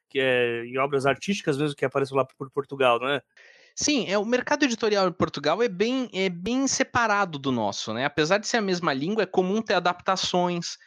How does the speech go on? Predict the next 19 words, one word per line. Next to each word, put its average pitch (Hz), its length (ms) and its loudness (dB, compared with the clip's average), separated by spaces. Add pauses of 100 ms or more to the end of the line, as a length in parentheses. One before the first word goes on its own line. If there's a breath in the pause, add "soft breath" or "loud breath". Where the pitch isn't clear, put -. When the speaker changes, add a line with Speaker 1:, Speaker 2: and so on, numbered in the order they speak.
Speaker 2:
Eu 156 100 2
mesmo 220 300 0
já 208 120 2
trabalhei 180 460 0
adaptando 180 540 0
muita 208 280 0
tradução 202 460 0
de 190 60 -4
Portugal 165 400 0
pro 165 160 -10
português 143 300 -4
brasileiro 139 500 2
e - 20 0
mesmo 175 380 0 (360)
autores 180 440 0
portugueses 190 640 0
pro - 180 0
português 143 400 0
brasileiro. 113 520 0